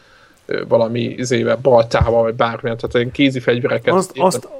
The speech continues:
Speaker 2: azt talán mondhatjuk ilyen, ilyen tanácsnak a, a kezdő játékosoknak, bár azok persze nem hallgatnak, szóval meg lehet, hogy most okafogyottá válik, hogy a izére gyúrni kell, hogy ez a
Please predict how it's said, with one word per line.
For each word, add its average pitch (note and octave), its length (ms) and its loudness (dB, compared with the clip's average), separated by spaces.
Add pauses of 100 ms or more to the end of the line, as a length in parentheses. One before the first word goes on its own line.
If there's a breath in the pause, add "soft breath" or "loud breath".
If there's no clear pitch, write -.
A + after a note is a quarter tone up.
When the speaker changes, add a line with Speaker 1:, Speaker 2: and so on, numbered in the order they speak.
Speaker 2:
azt - 220 -6
talán E3+ 220 0
mondhatjuk D#3+ 560 -4
ilyen, C3+ 300 -2
ilyen C3+ 240 -6
tanácsnak C3+ 640 -4
a, C3 220 -4
a B2+ 80 -16
kezdő B2 380 -4
játékosoknak, B2+ 680 -8
bár B2+ 100 -4
azok B2+ 160 -8
persze B2+ 220 -8
nem C3+ 140 -8
hallgatnak, B2+ 420 -10
szóval A#2+ 200 -10
meg A#2+ 100 -8
lehet, A#2 160 -8
hogy A#2+ 100 -16
most A#2 160 -14
okafogyottá A#2+ 580 -10
válik, B2 280 -8
hogy C3 160 -6
a C3 40 2
izére C3 320 -2
gyúrni A#2+ 400 -6
kell, A#2 160 -8
hogy B2 160 -6
ez A2+ 140 -6
a A2+ 240 -4